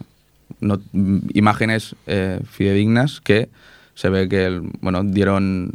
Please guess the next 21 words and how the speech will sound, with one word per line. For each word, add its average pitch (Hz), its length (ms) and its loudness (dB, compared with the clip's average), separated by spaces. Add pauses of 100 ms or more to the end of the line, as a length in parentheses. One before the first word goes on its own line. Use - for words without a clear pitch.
(360)
cobijo 98 400 0
a 92 60 0
Pablo 92 180 0
Escobar 95 420 0
durante 98 320 -2
un 101 60 0
tiempo 101 240 0
en 104 60 2
Nicaragua, 104 560 0 (560)
pues 92 200 2
bajo, 92 580 -2 (200)
bajo 95 240 -4
el 95 60 0
gobierno 95 720 0
sandinista. 98 560 -2 (1040)
Son 110 300 4
noti-, 107 340 0
o - 20 -6
sea, 101 140 2
son, 101 420 2
no, 95 240 0